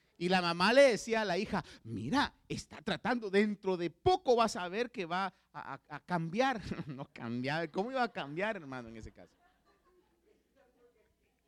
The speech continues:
Pero uno es muy propio, ¿no? En ese sentido. A lo menos, déjeme pensar, quizás en mi caso, quizás usted no, todavía sigue siendo tan propio como,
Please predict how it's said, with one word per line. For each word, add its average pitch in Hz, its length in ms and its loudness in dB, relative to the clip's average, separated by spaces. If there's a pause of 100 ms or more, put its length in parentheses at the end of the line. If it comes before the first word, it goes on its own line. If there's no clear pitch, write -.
(1040)
Pero 269 220 8
uno 349 300 0
es 320 120 -2
muy 302 140 -4
propio, 302 420 -2
¿no? 262 240 -4 (120)
En 175 180 -12
ese 185 180 -4
sentido. 170 520 -4 (540)
A 269 80 -4
lo 320 100 -2
menos, 320 500 -10
déjeme 214 300 -8
pensar, 165 400 -8
quizás 131 260 -14
en 123 140 -14
mi 101 80 -16
caso, - 320 -16
quizás 135 240 -10
usted 143 180 -4
no, 120 200 -2
todavía 127 360 -4
sigue 135 180 -12
siendo 131 280 -10
tan 180 320 -4
propio 127 340 -8
como, 85 320 -20